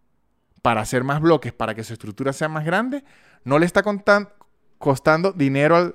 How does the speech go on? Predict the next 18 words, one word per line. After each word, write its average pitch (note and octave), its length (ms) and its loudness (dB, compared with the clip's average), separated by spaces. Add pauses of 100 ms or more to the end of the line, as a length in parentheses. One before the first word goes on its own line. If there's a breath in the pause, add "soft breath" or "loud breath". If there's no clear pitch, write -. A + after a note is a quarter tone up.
banco, G3 420 2
pero G#3+ 160 0
le D3 60 0
está C#3 160 -4
costando F3 400 -4
recursos. F3 520 -2
O A2+ 40 -8
sea, C#3 240 -8
siempre A3+ 400 -4
algo A3 240 0
a-, - 120 -6 (640 soft breath)
la F3 360 -8
regla A3 640 -6
de D3+ 120 -6
oro, D#3 200 -2
nada E3 280 -6
es E3 60 -10
gratis. C#3+ 560 -6